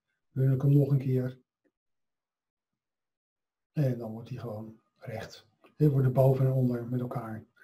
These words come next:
verbonden. Nou, in de meeste gevallen, de meeste gebouwen zal eigenlijk dit, eh, het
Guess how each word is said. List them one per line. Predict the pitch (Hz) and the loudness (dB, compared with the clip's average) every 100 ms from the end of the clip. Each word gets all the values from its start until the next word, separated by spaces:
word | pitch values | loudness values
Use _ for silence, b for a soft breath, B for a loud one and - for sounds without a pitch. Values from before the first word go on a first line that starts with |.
| b | b
verbonden. | - 131 123 117 113 107 _ b b b b | -2 0 0 -2 -6 -14 _ b b b b
Nou, | - 110 | -10 -2
in | |
de | 127 | 2
meeste | 131 131 - | 4 2 0
gevallen, | 135 - 131 131 127 123 | -2 2 4 4 0 -2
de | 127 | -2
meeste | 131 - | -2 0
gebouwen | 143 131 127 131 | 0 2 2 2
zal | 127 127 127 | 2 0 -2
eigenlijk | 127 131 127 | 0 0 2
dit, | 131 131 | 0 0
eh, | 131 | -4
het | 123 - | -4 -8